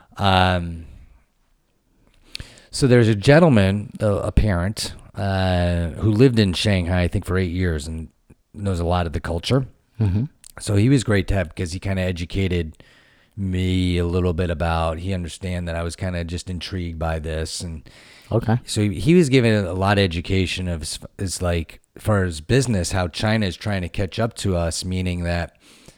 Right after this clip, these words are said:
Speaker 1: um, on how they approach daily life. So there's this part of China and Chinese culture that the harder you work, the more money you're gonna be and
Speaker 2: Yeah,
Speaker 1: make suc- and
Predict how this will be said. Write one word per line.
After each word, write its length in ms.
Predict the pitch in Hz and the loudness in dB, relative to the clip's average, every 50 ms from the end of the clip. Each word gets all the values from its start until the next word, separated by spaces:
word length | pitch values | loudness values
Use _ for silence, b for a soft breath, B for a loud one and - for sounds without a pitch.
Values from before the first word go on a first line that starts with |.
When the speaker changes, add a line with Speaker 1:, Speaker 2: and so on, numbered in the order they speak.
| b b b - | b b b -18
Speaker 1:
um, 720 | 107 95 90 87 87 87 87 85 85 85 82 80 78 78 - _ - | -14 -12 -10 -8 -8 -8 -8 -10 -10 -10 -12 -14 -14 -16 -18 _ -14
on 140 | - 92 73 | -12 -10 -6
how 180 | 73 98 104 | -4 -2 0
they 160 | 98 101 98 92 | 0 0 0 0
approach 480 | 90 - - - 98 92 80 - - - | -2 -2 -4 -4 -2 -4 -4 -6 -8 -6
daily 320 | - 95 90 90 87 85 85 | -4 -4 -2 -2 -2 -2 -2
life. 360 | 85 92 90 82 67 - - | -2 -2 -2 -2 -4 -6 -8
So 560 | - - - 107 98 92 92 90 90 87 80 - b b b b b b b b b b b b b _ _ _ _ _ _ _ _ _ _ _ - | -8 -6 -2 -2 0 0 2 2 0 0 -2 -4 b b b b b b b b b b b b b _ _ _ _ _ _ _ _ _ _ _ 0
there's 320 | - 110 107 104 98 87 82 | 4 4 6 6 4 4 4
this 280 | 101 98 95 85 - | 4 4 4 2 0
part 460 | - - - - - 139 165 185 180 | -2 -4 -4 0 4 6 6 8 8
of 160 | 160 120 82 - | 6 4 2 -2
China 340 | - - 95 90 92 92 | -6 -4 -4 -2 0 0
and 180 | 92 90 90 85 | 0 0 0 -2
Chinese 520 | - - 98 95 92 92 90 87 82 - | 0 0 2 2 2 2 0 0 -2 -4
culture 680 | - - - - 123 139 139 120 - - 107 98 92 87 | -6 -6 0 2 2 2 2 0 -4 -4 -4 -2 -2 -2
that 480 | 78 87 85 85 82 82 82 - _ _ _ _ _ _ _ _ _ _ _ | -2 -2 -2 0 0 -2 -4 -4 _ _ _ _ _ _ _ _ _ _ _
the 140 | - 92 80 | -8 -6 -6
harder 360 | - - - 127 123 120 113 | -4 0 2 4 4 4 2
you 180 | 107 104 101 95 | 0 -2 -2 -2
work, 320 | 95 98 104 104 95 - - | -2 -2 -2 -2 -2 -2 -2
the 60 | 98 | -2
more 180 | 92 90 87 | 0 0 -2
money 300 | 90 95 104 110 110 110 | -2 -2 -2 -4 -4 -4
you're 120 | 104 101 101 | -4 -6 -6
gonna 140 | 92 95 90 | -6 -8 -6
be 640 | 87 95 95 92 92 92 92 92 90 90 90 87 | -4 -2 -2 0 0 0 0 0 2 2 0 0
and 160 | 73 - 117 120 | 0 0 2 4
Speaker 2:
Yeah, 120 | 135 120 | 4 4
Speaker 1:
make 120 | 87 73 | 4 2
suc- 140 | - - | -2 0
and 20 | 113 | 0